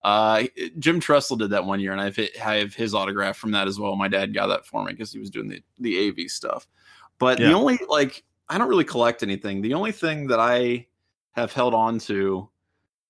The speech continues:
Speaker 1: um, was something my grandma gave me, which was a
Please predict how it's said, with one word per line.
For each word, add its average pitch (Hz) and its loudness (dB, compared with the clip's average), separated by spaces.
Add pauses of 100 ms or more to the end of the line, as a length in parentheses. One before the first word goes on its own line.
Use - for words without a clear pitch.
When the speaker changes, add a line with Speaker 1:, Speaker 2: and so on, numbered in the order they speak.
(160)
Speaker 1:
um, 98 -2
was 110 -6
something 120 -4
my 101 0
grandma 98 0
gave 95 -4
me, 92 -8
which 98 -4
was 104 -2
a 98 -2